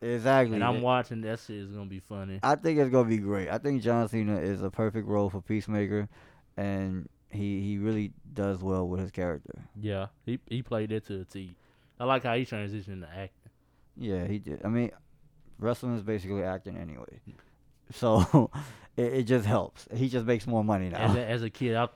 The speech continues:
Speaker 2: I'm thinking this was the realest shit ever.
Speaker 1: Yeah.
Speaker 2: I'm thinking they really bleeding. <laughs>
Speaker 1: I mean, they are. They cut themselves, but it's acting. All of it's acting.
Speaker 2: Except Mankind knew the shit he was doing was real. Him getting,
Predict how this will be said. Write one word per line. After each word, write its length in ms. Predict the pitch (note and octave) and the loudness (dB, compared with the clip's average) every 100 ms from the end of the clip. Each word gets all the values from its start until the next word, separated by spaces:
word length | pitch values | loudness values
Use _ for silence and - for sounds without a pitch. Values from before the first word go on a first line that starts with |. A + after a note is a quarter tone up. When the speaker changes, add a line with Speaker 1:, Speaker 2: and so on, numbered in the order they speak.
| A2 | -4
Speaker 2:
I'm 140 | A#2+ | -4
thinking 340 | - A2 G2+ G#2 | -2 -4 -2 -2
this 240 | A#2 - | -2 -2
was 160 | G#2+ G2 | -8 -6
the 100 | G2 | -4
realest 380 | G2+ A2+ G#2+ - | -2 0 -2 -4
shit 160 | A2+ | -4
ever. 340 | A2 A2 G2+ G#2 - C#3+ | -2 -2 -4 -10 -8 4
Speaker 1:
Yeah. 300 | C3+ B2+ A#2+ A2+ | 8 8 6 0
Speaker 2:
I'm 80 | A2+ | 0
thinking 220 | C3 B2+ | 2 4
they 120 | B2 | 4
really 280 | A#2+ B2+ B2 | 6 4 4
bleeding. 520 | A2+ B2+ A#2+ A2+ A#2 - - - - C6+ C6+ | 0 0 0 -4 -8 -12 -8 -4 0 0 -2
<laughs> 540 | C6+ C6+ - - - - | -4 -8 -14 -20 -16 2
Speaker 1:
I 80 | E3 | 4
mean, 220 | E3 D3+ | 6 10
they 160 | D#3+ | 10
are. 380 | B2+ B2 D#3+ C3 | 12 12 12 12
They 100 | B2 | 8
cut 220 | A2+ D#3+ | 4 2
themselves, 540 | C3+ G#2+ A2+ A2 A#2+ B2 - - - | 2 -2 4 4 4 -2 -12 -20 -14
but 340 | G#2+ A2 G#2 F2 - - - - - - - - - - - - - | -2 2 2 -2 -10 -18 -20 -20 -20 -20 -20 -20 -20 -20 -20 -20 -8
it's 220 | A#2 A#2 | -2 0
acting. 420 | F#2+ G2+ F2+ F2+ F2 | 0 -2 -4 -8 0
All 200 | G#2 A2 | 4 4
of 80 | G#2+ | 4
it's 100 | F#2+ | 2
acting. 500 | F#2 F2+ F2 F2+ - | 2 0 -4 -6 -8
Speaker 2:
Except 320 | F#2+ - D3+ | -10 0 2
Mankind 600 | A#2+ B2+ A#2 G#2+ B2 A#2 | 2 -2 -2 -2 -2 0
knew 100 | A#2+ | 0
the 60 | A2 | -2
shit 220 | - A2+ | -4 -4
he 120 | A2+ | -2
was 100 | A2 | -4
doing 200 | F#2+ F#2+ | -6 -6
was 120 | F#2 F2 | -6 -6
real. 320 | G2 F#2+ F2+ | -6 -6 -6
Him 200 | G2 B2 | -4 -4
getting, 420 | A2+ A2+ G#2+ G2+ | -2 -4 -2 -8